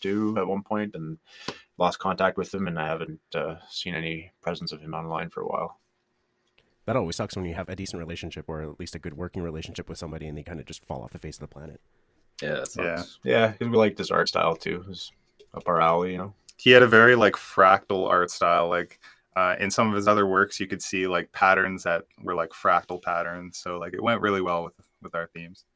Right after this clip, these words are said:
Speaker 1: Yeah.
Speaker 2: So what made you use the name Fractal Generator?
Speaker 4: Um, it was a name that I actually had come up with a long time ago. Uh,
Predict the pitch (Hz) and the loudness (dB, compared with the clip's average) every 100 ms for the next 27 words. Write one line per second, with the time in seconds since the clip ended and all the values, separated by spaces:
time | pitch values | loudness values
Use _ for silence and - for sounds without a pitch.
0 | - 98 - _ _ _ _ _ - - | -16 -16 -16 _ _ _ _ _ -20 -20
1 | - 117 151 151 127 - 110 110 92 90 | -6 -4 -4 -6 -8 -8 -6 -4 -6 -6
2 | 87 90 82 78 87 80 65 - _ _ | -6 -8 -10 -8 -8 -8 -10 -18 _ _
3 | _ _ _ _ _ _ _ _ _ - | _ _ _ _ _ _ _ _ _ -20
4 | - _ _ _ _ _ - 143 156 165 | -20 _ _ _ _ _ 0 4 6 4
5 | 170 165 - _ _ _ _ _ - 160 | 0 -6 -10 _ _ _ _ _ 0 2
6 | 170 165 156 202 170 104 147 135 - - | 4 4 6 8 8 10 8 6 -2 -12
7 | 113 113 110 120 113 113 113 101 101 98 | -6 -6 -4 0 0 0 -4 -2 -2 -2
8 | 98 104 98 90 87 92 101 _ _ 95 | -2 -2 -4 -2 -2 -4 -8 _ _ -4
9 | 92 92 92 92 92 90 92 | -2 0 -2 0 0 -2 -4